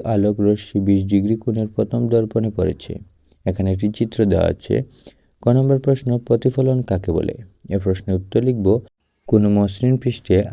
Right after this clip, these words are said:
আলো বাধা পেয়ে ফিরে আসাকে প্রতিফলন বলে। তারপর খ নম্বর প্রশ্ন, প্রতিফলনের নিয়মগুলো লিখো।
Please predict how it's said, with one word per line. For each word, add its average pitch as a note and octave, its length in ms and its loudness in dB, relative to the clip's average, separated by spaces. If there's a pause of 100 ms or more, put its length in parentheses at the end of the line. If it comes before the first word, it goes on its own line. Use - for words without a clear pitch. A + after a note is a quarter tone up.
আলো F#2+ 260 2
বাধা G2 240 4
পেয়ে B2 260 2
ফিরে G2+ 380 2
আসাকে G2 400 -4 (240)
প্রতিফলন A2+ 540 0 (140)
বলে। D#2+ 220 -2 (680)
তারপর G2+ 260 4
খ - 40 -6 (160)
নম্বর B2+ 300 0
প্রশ্ন, A#2 260 -2 (220)
প্রতিফলনের C3 680 2
নিয়মগুলো G#2 500 2
লিখো। F2+ 340 -2